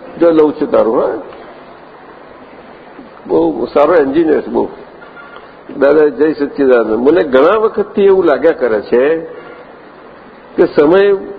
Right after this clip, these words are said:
બહુ ફાસ્ટ પસાર થઈ રહ્યો છે અને અરુણ તેની સાથે તાલ મિલાવી નથી શકતો. અરુણ સમયની પાછળ તણાતો હોય એવું કેમ લાગ્યા કરે છે?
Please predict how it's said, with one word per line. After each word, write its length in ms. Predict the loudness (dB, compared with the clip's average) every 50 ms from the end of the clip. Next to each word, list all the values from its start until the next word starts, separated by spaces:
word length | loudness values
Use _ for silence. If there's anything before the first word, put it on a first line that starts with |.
| -18 -18 -14 -6 0
બહુ 220 | 2 2 2 2
ફાસ્ટ 500 | 0 -2 -2 0 0 0 -2 -4 -2 -2
પસાર 240 | 0 2 4 2 2
થઈ 220 | 2 2 0 0
રહ્યો 260 | 2 2 0 0 -2
છે 240 | -2 -2 -2 -2 -2 -4 -8 -14 -20 -20 -20 -20 -20 -20 -20 -20 -20 -20 -20 -20 -20 -20 -16 -8
અને 180 | -2 0 2 2
અરુણ 420 | 2 2 2 2 0 0 -2 -4 -6 -10 -12 -18 -20 -20 -6 0
તેની 200 | 2 2 4 2
સાથે 300 | 2 2 2 2 4 2
તાલ 420 | 0 2 2 2 4 4 2 2 0
મિલાવી 380 | -2 -2 0 2 2 2 2 2
નથી 300 | 0 -2 -4 -4 -4 -2
શકતો. 560 | -2 -2 -2 0 0 0 0 0 -2 -8 -12 -18 -20 -20 -20 -20 -20 -20 -20 -20 -20 -20 -20 -20 -20 -20 -20 -20 -20 -8 -2
અરુણ 260 | 0 0 2 2 0
સમયની 440 | 0 0 0 2 2 2 2 2 0
પાછળ 380 | 0 0 -2 -2 0 0 -2 -2
તણાતો 460 | 0 0 2 2 2 0 0 0 0
હોય 180 | 0 0 0
એવું 320 | 0 0 0 0 0 0 0
કેમ 160 | 0 0 2
લાગ્યા 340 | 2 2 0 2 2 0 0
કરે 280 | 0 0 0 0 0
છે? 260 | -2 -2 -4 -4 -4